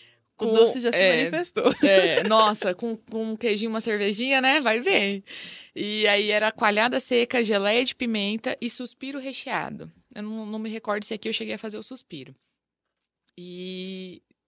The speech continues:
Speaker 1: eu falo que eu e o Carlos, eu falo, "Cara, quando a gente tiver os nossos filhos, nós vamos ter muita esco-, história pra contar, que só nós dois sabemos." E também, novamente, lá em Campo Grande, naquelas repartições públicas, na, lá chama Parque dos Poderes, onde fica a governadoria,
Speaker 2: Uhum.
Speaker 1: aquela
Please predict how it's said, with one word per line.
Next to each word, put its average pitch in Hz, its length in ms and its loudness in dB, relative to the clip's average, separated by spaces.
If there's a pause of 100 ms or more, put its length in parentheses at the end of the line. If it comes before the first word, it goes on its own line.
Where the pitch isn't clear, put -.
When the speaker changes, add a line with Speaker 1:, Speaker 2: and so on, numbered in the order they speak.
(240)
Speaker 1:
eu 190 80 -18
falo 185 220 -2
que 202 120 -2
eu 202 80 0
e 202 40 0
o 185 60 -4
Carlos, 190 220 -2
eu 190 60 -4
falo, 190 160 -8
"Cara, 196 280 -4
quando 202 220 -10
a - 20 -4
gente 220 100 -6
tiver 196 220 -4
os 190 80 -4
nossos 190 280 -10
filhos, 196 140 -10
nós 190 80 -14
vamos 202 160 -6
ter 220 80 -8
muita 202 220 -8
esco-, 165 280 -12
história 170 340 -8
pra 175 140 -10
contar, 175 320 -4
que - 80 -4
só 240 260 0
nós 269 200 0
dois 226 180 0
sabemos." 165 560 -6 (640)
E 202 200 -8
também, 202 340 0
novamente, 185 960 -2
lá 170 220 -2
em 185 40 -8
Campo 196 260 -6
Grande, 180 460 -4
naquelas 175 360 -6
repartições 165 520 -6
públicas, 180 600 -8 (240)
na, 151 480 -14
lá 165 180 -8
chama 170 240 -8
Parque 165 280 -8
dos 165 100 -10
Poderes, 147 720 -6
onde 151 180 -16
fica - 160 -16
a 151 40 -14
governadoria, 151 1400 -6
Speaker 2:
Uhum. 208 60 -16
Speaker 1:
aquela 170 260 -12